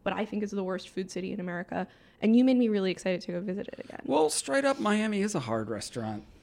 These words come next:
Speaker 2: town. That's just the way it is. It's a lot of restaurants imported from other parts of the country, from successful chefs who are in empire building mode. And, you know, last year was about me traveling and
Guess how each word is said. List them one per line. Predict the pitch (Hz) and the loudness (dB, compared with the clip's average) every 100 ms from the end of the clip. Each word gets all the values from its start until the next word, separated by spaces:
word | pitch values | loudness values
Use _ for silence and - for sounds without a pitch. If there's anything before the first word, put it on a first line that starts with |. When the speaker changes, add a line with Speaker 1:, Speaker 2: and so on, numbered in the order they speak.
| - | -8
Speaker 2:
town. | 139 120 117 | -4 -2 0
That's | 123 - | -2 -4
just | - - | -8 -6
the | 165 | -2
way | 139 127 | 0 2
it | |
is. | 135 151 | 2 0
It's | 107 - | -2 -8
a | 113 | -8
lot | 107 113 123 | -4 -2 0
of | 123 123 | -2 -2
restaurants | 127 131 - 135 127 127 - | 0 0 0 -2 0 0 -4
imported | - 120 - 131 123 131 | -6 -8 -6 -4 -2 -4
from | - 127 | -4 -4
other | 127 120 123 120 | -2 0 2 0
parts | 120 - 127 120 | -2 -2 -4 -4
of | - | -8
the | |
country, | - 127 127 151 156 | -8 -6 -4 -2 -4
from | 156 123 | -4 -8
successful | 123 127 - 123 - 127 117 | -8 -10 -8 -8 -6 -6 -6
chefs | - 131 143 - | -4 -6 -6 -8
who | 123 | -8
are | 110 120 | -6 -6
in | 117 107 | -6 -6
empire | 101 107 117 - 139 143 | -6 -8 -10 -8 -4 -4
building | 143 147 147 156 | -2 0 0 0
mode. | 156 160 165 - - - - - - | 2 2 0 -4 -20 -20 -20 -20 -4
And, | 147 139 143 143 139 - - | 0 2 2 2 0 -2 0
you | 190 | 2
know, | 196 | 2
last | 202 208 240 - - | 2 0 -2 -4 -2
year | 147 135 135 - | 0 0 -2 -4
was | 139 131 | -6 -4
about | 131 139 143 143 | -4 -4 -4 -6
me | 139 135 139 | -4 -4 -6
traveling | - - 143 139 147 139 139 - | -8 -4 -4 -4 -4 -2 -4 -6
and | 120 107 | -6 -4